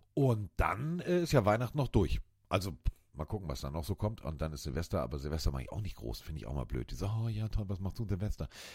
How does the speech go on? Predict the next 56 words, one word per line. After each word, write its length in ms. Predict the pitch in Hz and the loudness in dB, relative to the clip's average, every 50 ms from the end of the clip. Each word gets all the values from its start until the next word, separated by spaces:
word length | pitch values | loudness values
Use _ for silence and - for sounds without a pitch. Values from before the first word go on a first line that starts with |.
| - - - | -18 -16 -8
Nee, 180 | - 104 113 113 | -4 -2 -2 -2
Silvester 380 | 82 73 78 71 82 - - | -2 -4 -6 -8 -8 -8 -8
ist, 180 | 78 67 98 85 - 71 - - - | -10 -10 -12 -14 -16 -18 -18 -12 -10
weißt 200 | 85 82 - - | -8 -8 -6 -6
du, 40 | 101 | -8
dieses 300 | 78 80 87 82 - - | -8 -8 -10 -10 -12 -12
eigentlich 260 | - 78 92 85 - | -12 -10 -10 -8 -6
nur 160 | 95 90 80 | -6 -6 -4
so, 200 | 73 78 73 - | -4 -6 -6 -8
oh, 240 | - 78 90 87 76 | -8 -8 -8 -6 -6
wow, 240 | 73 76 76 73 71 | -6 -6 -6 -6 -6
Scheinheiligkeit. 640 | - - 71 71 65 62 60 55 - - 71 65 - - - - - - - - - - | -6 -6 -4 -4 -4 -4 -4 -6 -6 -6 -8 -10 -10 -12 -18 -20 -20 -20 -20 -20 -14 -6
Ich 140 | - 151 139 | -2 -2 0
sitze 200 | - 151 - - | 0 0 0 -2
immer 100 | 107 92 | -2 -2
auf 100 | 78 - | -2 -2
der 100 | - 69 | -2 -4
Couch 360 | - - 67 71 78 - - | -2 -2 -2 -2 -2 -2 -6
und, 320 | - - 65 67 62 - 73 | -10 -10 -10 -10 -8 -6 -6
äh, 220 | 67 64 62 62 58 - _ _ _ - | -4 -4 -4 -6 -8 -10 _ _ _ -8
lass 180 | 67 71 71 69 | -6 -6 -6 -6
es 100 | 60 53 | -8 -10
mir 100 | 60 57 | -12 -12
gut 200 | - 76 69 - | -10 -12 -12 -8
gehen. 200 | - 69 65 64 | -8 -8 -8 -6
Damals 300 | - 67 69 69 65 71 | -6 -4 -4 -4 -4 -4
hatte 100 | 67 - | -4 -2
ich 80 | - | -2
ja 60 | - - | -4 -4
Emma, 200 | - 69 71 65 | -2 -6 -4 -4
da 60 | 58 | -6
musste 240 | 57 58 - - 58 | -8 -8 -10 -8 -8
ich 60 | 57 | -8
ja 60 | 58 | -8
immer 100 | 57 57 | -8 -10
noch 100 | 55 53 | -12 -12
drauf 180 | - 53 53 53 | -10 -10 -10 -10
aufpassen 440 | 53 58 - - 73 65 - 58 | -10 -8 -6 -4 -4 -4 -4 -8
wegen 140 | 57 55 50 | -10 -10 -10
Knallerei. 480 | 52 - - 53 53 53 50 50 60 62 | -8 -8 -8 -6 -6 -6 -6 -6 -6 -6
Da 80 | 55 | -6
haben 120 | 52 52 53 | -6 -8 -10
wir 80 | 52 | -10
irgendwie 240 | 50 50 55 57 55 | -12 -10 -10 -10 -10
schön 260 | - - 65 58 57 | -8 -8 -8 -8 -6
laut 240 | 57 55 52 50 - | -6 -6 -6 -6 -8
Musik 280 | 58 60 60 65 67 53 | -8 -10 -10 -10 -10 -12
angemacht 420 | 52 62 64 60 58 55 - - | -12 -12 -10 -8 -8 -10 -10 -12
oder 140 | - 50 - | -14 -14 -12
Fernsehen 360 | - 64 62 65 62 60 55 | -10 -8 -8 -8 -8 -10 -12
angemacht. 400 | 50 57 57 55 55 58 - - - - - - - - - - - - _ - | -12 -12 -12 -10 -10 -12 -12 -14 -18 -18 -20 -20 -20 -20 -20 -20 -20 -20 _ -12
Und, 380 | - 60 58 57 53 50 - 58 | -8 -6 -6 -6 -8 -10 -12 -10
ähm, 220 | 55 50 50 52 - | -10 -10 -12 -12 -12
dann 140 | 58 62 67 | -10 -10 -8
ging 160 | 69 78 104 | -8 -6 -2
das. 160 | 104 98 - | 0 0 0